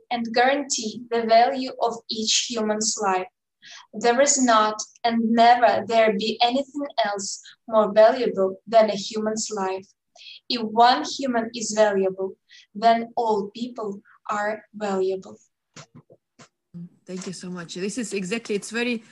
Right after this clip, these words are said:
Speaker 2: uh, touching, um, uh, because, uh, we all understand that, uh, without the value of human life, we cannot, uh, go on as civilization, because, uh, this was happening as, uh, trafficking of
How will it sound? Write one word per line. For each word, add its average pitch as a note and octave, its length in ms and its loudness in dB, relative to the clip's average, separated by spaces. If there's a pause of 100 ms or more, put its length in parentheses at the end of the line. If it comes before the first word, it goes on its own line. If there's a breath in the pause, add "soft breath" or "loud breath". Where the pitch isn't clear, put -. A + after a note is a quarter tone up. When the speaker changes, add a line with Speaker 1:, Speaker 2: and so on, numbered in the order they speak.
(320 loud breath)
Speaker 2:
uh, F#3+ 240 0
touching, A3+ 680 -2
um, F#3 1040 -2
uh, F3 320 -4
because, G3+ 500 -8
uh, G3+ 100 -2
we G#3 180 -4
all B3 220 -2
understand G#3+ 500 -4
that, G3 240 -6
uh, F3+ 400 -4 (480 soft breath)
without G3+ 420 0
the G3 180 -4
value G#3 380 0
of F#3 140 -8
human G3+ 340 -4
life, A3+ 280 -4
we G3 80 -6
cannot, G#3 480 -6
uh, F#3 200 -4
go G3+ 360 -2
on A3+ 120 -4
as F#3+ 160 -6
civilization, G3+ 800 -6
because, F#3 540 -8
uh, F#3+ 80 -2 (480 loud breath)
this G#3 240 -4
was A3+ 160 -4
happening G#3 460 -4
as, - 340 -4
uh, F3+ 320 -4
trafficking G3+ 580 -6
of - 220 -10